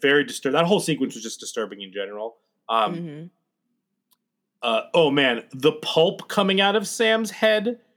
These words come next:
Speaker 1: when, uh, when he was shot is just, like,
Speaker 2: <gasps>
Speaker 1: spectacular production stuff.
Speaker 2: Yeah,
Speaker 1: Um, the
Speaker 2: yeah.
Speaker 1: hand on the floor is amazing.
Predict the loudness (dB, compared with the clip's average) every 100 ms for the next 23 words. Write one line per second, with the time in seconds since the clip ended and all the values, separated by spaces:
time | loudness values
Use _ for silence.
0 | _ _ _ 0 4 4 2 0 2 2
1 | 4 2 0 0 0 0 -2 2 4 4
2 | 2 -4 -2 -4 -2 -2 -2 -10 -14 -6
3 | -6 -6 -10 -2 -2 0 -2 -2 -4 -4
4 | -4 -6 -14 -12 -6 -6 -6 -12 -12 -8
5 | -6 -6 -2 0 0 -2 -8 -14 _ -4
6 | -2 0 2 4 2 2 2 0 0 2
7 | 4 2 0 -2 0 0 0 -2 -6 -6